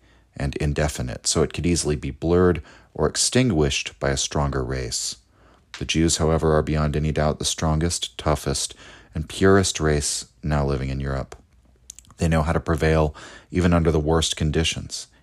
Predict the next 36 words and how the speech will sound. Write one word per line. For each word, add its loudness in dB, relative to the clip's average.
even -2
better 2
than -2
under -2
favorable 0
conditions, -10
by 0
means 2
of -4
virtues -2
that -2
today 2
one 0
would -6
like -2
to -12
m-, -4
mark 2
as -2
vices, 0
thanks -2
above 0
all 2
to -4
a 0
resolute 0
faith -6
that -20
they -4
need 0
not -2
be -4
ashamed -2
before -4
modern -4
ideas. -4